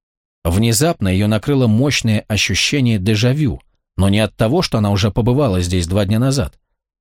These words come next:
Это место напоминало ей о детстве – и о старом трейлере в Мэдсин-Крике, где они жили с матерью. Здесь царила та же атмосфера одиночества,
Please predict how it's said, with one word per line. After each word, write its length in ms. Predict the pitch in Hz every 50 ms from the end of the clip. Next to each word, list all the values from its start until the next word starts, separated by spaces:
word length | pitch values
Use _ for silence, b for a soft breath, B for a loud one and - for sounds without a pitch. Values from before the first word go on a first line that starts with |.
| _ _ _ -
Это 220 | 104 110 - 113
место 400 | 110 120 143 180 170 - - 104
напоминало 580 | 90 92 92 - 104 104 104 117 147 151 139 135
ей 300 | 131 127 123 127 147 _
о 120 | - 104
детстве – 680 | 95 90 98 104 139 156 151 - - - 76 71 69 _ _ _ _ _
и 80 | - 90
о 100 | 92 98
старом 440 | - - - 180 170 151 127 113
трейлере 560 | - 113 120 147 160 147 147 143 131 120 104 b b b b b
в 160 | - 82 98
Мэдсин-Крике, 1080 | 107 127 156 151 - - - - 131 113 104 - - 104 120 135 127 - - 73 71 - _ _ _
где 200 | 87 90 101 107
они 160 | 104 101 92
жили 180 | 80 113 117 107
с 140 | 98 - -
матерью. 480 | 87 85 80 - - 73 71 69 - _ _ _ _ _ _ _ _ _ _ _ _ _ _ _ _
Здесь 340 | 90 80 80 104 151 175 -
царила 380 | - - 151 160 180 175 165 -
та 260 | _ - 156 165 160
же 120 | 139 147
атмосфера 580 | 143 131 - 123 120 117 - - - 165 147 127
одиночества, 840 | 110 92 104 101 107 135 147 131 - - 113 - - 113 104 95 b